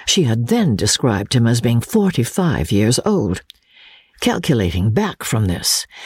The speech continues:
and making due allowance for the year that had passed since I had gained my information, I found that he must have been born in eighteen hundred and four,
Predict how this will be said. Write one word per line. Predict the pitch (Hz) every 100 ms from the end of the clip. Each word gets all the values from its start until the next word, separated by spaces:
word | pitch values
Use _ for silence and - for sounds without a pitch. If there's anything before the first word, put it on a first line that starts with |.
| -
and | 139 156
making | 208 123 120
due | 131 196 104
allowance | 107 151 147 87 107
for | - 123
the | 113
year | 120 190 156 60
that | 101 101
had | 98
passed | 202 208 - -
since | 135 120
I | 120
had | 78 107
gained | 143 196 135
my | 110 98
information, | - 113 101 139 170 - 110 - - - - - -
I | 170
found | 165 - 214 139
that | 117 110
he | 135
must | 139 226 247 214
have |
been | 165 139
born | 127 120 98 120 -
in | 160 -
eighteen | 202 202 - 190
hundred | 185 180 165 151 139
and | 170 175
four, | - 226 -